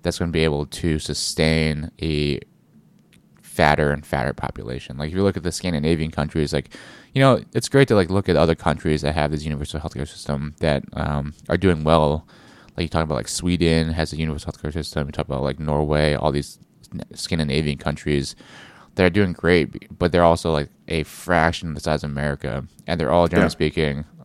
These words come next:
Speaker 1: I don't know, pretty fit because they have a culture of being relatively fit.
Speaker 2: Yeah.
Speaker 1: Um,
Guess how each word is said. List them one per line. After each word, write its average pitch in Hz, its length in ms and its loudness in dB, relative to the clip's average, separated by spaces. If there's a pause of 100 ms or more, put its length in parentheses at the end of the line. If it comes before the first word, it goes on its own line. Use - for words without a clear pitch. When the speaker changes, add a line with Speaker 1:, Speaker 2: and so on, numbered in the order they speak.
(220)
Speaker 1:
I 73 80 -4
don't 69 100 -2
know, 64 180 -4 (140)
pretty 127 200 2
fit 78 440 0
because 82 260 -2
they 90 60 0
have 76 80 0
a 78 60 -4
culture 85 400 -2
of 73 100 -4
being 76 260 -2
relatively 73 360 -6
fit. 69 400 -6 (680)
Speaker 2:
Yeah. 90 200 2
Speaker 1:
Um, 71 240 -8